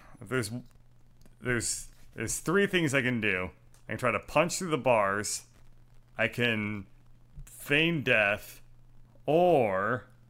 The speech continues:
hey! Let me out!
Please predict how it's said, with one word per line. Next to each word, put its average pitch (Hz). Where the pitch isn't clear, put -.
hey! 185
Let 143
me 170
out! 170